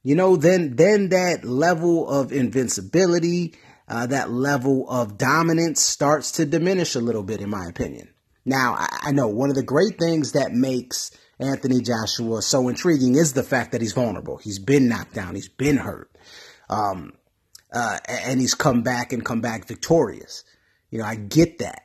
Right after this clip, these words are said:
you know, but we're at the point now, before we get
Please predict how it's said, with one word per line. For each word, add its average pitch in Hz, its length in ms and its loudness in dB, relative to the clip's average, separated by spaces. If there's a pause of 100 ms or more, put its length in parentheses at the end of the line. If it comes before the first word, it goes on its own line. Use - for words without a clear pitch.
(640)
you 117 100 -4
know, 117 220 0
but 120 400 -2 (1120)
we're 175 280 6
at 190 120 2
the 135 80 0
point 127 320 -2
now, 113 600 -6 (640)
before 156 560 6
we 139 140 2
get 135 380 2